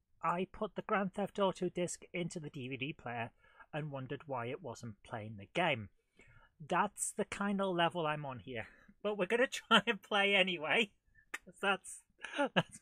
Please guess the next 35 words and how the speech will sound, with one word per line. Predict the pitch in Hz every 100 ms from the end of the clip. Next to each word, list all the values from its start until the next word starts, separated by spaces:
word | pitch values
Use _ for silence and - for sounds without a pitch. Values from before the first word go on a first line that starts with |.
| -
what | 214 - -
we | 226 -
do. | 185 185 226 - _ - - - -
We | 185 190
are, | 226 208
of | -
course, | 185 -
playing | 170 147 151
Grand | 143 139
Theft | 143 147
Auto | 135
three, | - 185
but | 208
let's | 165 -
see | 196
who's | 180 180 -
in | 156 165
the | 175
chat | - - 156 -
tonight. | - 175 185 -
We | 156
have | - 208 127 110 - _
Martin | 160 165 160
Vegas, | 127 170 123 -
who | 113
says, | - 117 110 - _ -
"Saint | - 147 -
Mar-, | 170 180 190
Martin | 196 170 170 143
Vegas, | 202 147 113 - -
the | -
first." | - 180 - - - _ _ _ _ _ -
Or | 131 117
the | 123 208 156
first. | - 156 117 - -